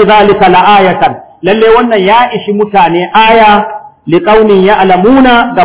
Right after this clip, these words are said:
mutanen da suka karanta, suka sani ko suka yi bincike.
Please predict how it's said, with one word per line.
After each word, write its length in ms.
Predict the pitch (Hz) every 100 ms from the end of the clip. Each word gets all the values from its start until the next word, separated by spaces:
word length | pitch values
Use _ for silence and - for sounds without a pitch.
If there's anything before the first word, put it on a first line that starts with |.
| 180
mutanen 560 | 233 240 202 196 220
da 80 | 196 -
suka 220 | 220 190
karanta, 680 | - 226 214 190 196 202 202
suka 300 | 233 - -
sani 300 | 220 226 196
ko 160 | 185 196
suka 240 | - -
yi 80 | 170
bincike. 640 | 151 151 147 123 165 135